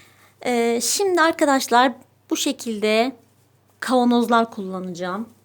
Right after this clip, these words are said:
E, bunları ben, kavanozunuz temiz de olsa arkadaşlar, önceden yıkayıp kaldırmış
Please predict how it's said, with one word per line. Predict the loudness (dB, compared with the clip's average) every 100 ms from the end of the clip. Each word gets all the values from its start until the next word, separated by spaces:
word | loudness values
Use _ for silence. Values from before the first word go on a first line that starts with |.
| _ _ _ _ _ _ -12 -12 -12 _ _ _ _ _ -16
E, | -12 -12 -8
bunları | -4 -4 -2 -4 -2
ben, | 0 0 -6 -16 _ _ _ _ _ _ _ _ _ _ _ _ -6
kavanozunuz | 0 4 4 2 0 -2 -4
temiz | -4 -2 -2
de | -2
olsa | -4 -6
arkadaşlar, | -8 -6 -8 -8 -10 -8 -6 -6
önceden | -6 -6 -6
yıkayıp | -8 -10 -10 -10 -10 -10
kaldırmış | -4 -4 -4 -8 -10 -6 -6 -6